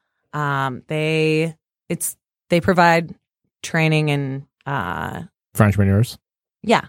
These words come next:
Speaker 2: Okay.
Speaker 1: And resources and things like that. So
Speaker 2: Cool.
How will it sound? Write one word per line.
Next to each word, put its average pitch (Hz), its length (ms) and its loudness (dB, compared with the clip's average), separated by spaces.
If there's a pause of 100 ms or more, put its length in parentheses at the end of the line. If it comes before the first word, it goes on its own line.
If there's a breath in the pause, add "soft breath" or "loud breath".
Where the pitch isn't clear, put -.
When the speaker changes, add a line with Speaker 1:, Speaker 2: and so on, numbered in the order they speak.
(140)
Speaker 2:
Okay. 98 160 -2 (500 soft breath)
Speaker 1:
And 175 100 0
resources 156 580 2
and 135 120 -8
things 143 200 -10
like - 100 -12
that. - 260 -12
So 143 360 -4
Speaker 2:
Cool. 95 140 2